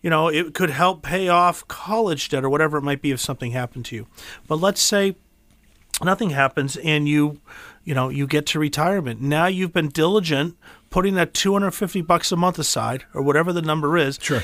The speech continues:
Speaker 1: And now you've got a pool of money that will then provide you income that you can use while you still have that life insurance benefit. So you still have
Speaker 2: Mm.
Speaker 1: that benefit. If something happened to you,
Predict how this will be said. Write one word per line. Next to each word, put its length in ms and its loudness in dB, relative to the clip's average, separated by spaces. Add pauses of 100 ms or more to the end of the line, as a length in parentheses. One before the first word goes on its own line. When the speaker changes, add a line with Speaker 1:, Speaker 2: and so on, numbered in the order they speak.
(160)
Speaker 1:
And 140 2
now 120 2
you've 240 0
got 220 2
a 40 -4
pool 380 -4
of 40 2
money 280 4
that 180 2
will 140 -2
then 360 0 (400)
provide 460 2
you 280 -2
income 480 4
that 80 -2
you 120 -4
can 200 -4
use 260 -2 (280)
while 200 4
you 180 0
still 560 2
have 680 2 (420)
that 240 0
life 280 0
insurance 420 -4
benefit. 520 -10
So 140 -4
you 140 -2
still 480 0
have 440 0
Speaker 2:
Mm. 20 -14
Speaker 1:
that 400 4
benefit. 340 -4
If 80 -4
something 280 -2
happened 320 0
to 40 2
you, 220 2